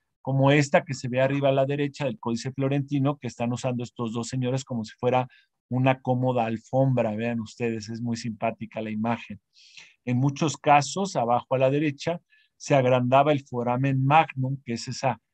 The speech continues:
cavidad que está en la base del cráneo, y se agrandaba simplemente para extraer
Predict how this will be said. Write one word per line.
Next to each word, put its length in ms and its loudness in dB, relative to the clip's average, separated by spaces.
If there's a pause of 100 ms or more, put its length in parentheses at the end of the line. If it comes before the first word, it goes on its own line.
(240)
cavidad 640 4
que 60 -10
está 320 -4
en 100 -2
la 80 0
base 320 0
del 180 -4
cráneo, 440 -2 (320)
y 80 0
se 100 2
agrandaba 560 6
simplemente 720 -4
para 260 2
extraer 800 2